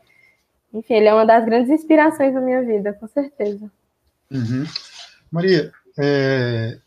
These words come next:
Speaker 2: só voltando, então, muito bonito que você falou, e seu tio tem razão, tá? É,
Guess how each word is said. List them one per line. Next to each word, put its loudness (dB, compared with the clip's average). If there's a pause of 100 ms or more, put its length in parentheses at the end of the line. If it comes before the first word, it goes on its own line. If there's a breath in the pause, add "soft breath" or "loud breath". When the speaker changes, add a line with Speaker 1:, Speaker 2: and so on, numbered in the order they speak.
(320)
Speaker 2:
só 0
voltando, -4 (140)
então, -8 (240)
muito -10
bonito -2
que -16
você -8
falou, -10 (140)
e -4
seu -4
tio -4
tem 0
razão, -2 (960 soft breath)
tá? -4 (400)
É, -8